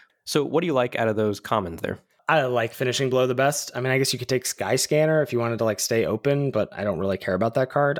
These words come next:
Speaker 2: I think taking Finishing Blow is totally fine here.
Speaker 1: Yeah, as a one of, it's, it's fine to include in your deck. I agree. So Finishing Blow is a nice pickup. Moving on to pack two, pick five. Really feels like somebody has moved into red underneath us.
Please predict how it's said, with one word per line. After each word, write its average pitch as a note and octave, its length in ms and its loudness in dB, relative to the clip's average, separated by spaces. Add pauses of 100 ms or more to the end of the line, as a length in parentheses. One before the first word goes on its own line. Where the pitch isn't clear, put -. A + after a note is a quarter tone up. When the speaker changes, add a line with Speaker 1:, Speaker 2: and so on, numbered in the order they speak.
Speaker 2:
I G3+ 40 0
think A#3+ 160 -2
taking D3 200 0
Finishing A#2 360 0
Blow G#2+ 160 2
is G2 80 -2
totally F2 300 -4
fine E2+ 220 -8
here. G2 300 -10 (120)
Speaker 1:
Yeah, B3+ 260 2
as B2+ 140 0
a F#3+ 60 4
one C#3+ 240 2
of, D#3 200 0
it's, - 260 -2 (140)
it's A2 200 -4
fine F2 340 -6
to G2 100 -4
include F#2+ 240 -2
in F2+ 60 -2
your F2 100 -4
deck. - 260 -6
I G#2+ 40 0
agree. G2 200 -4 (140)
So A#2+ 120 0
Finishing C3 280 0
Blow B2 100 2
is A#2+ 80 2
a A#2 60 2
nice A2+ 200 2
pickup. F#3+ 440 -2
Moving B2+ 180 -2
on A#2+ 200 0
to A#2 200 0
pack C#3+ 340 -4
two, D3 220 -4
pick D#3 300 -6
five. - 580 0
Really G3 240 2
feels C4 220 2
like A3 140 2
somebody C3 280 2
has G#2 140 2
moved A2+ 320 2
into A2 240 2
red G#2 500 2
underneath G#2+ 560 0
us. D#3+ 400 -2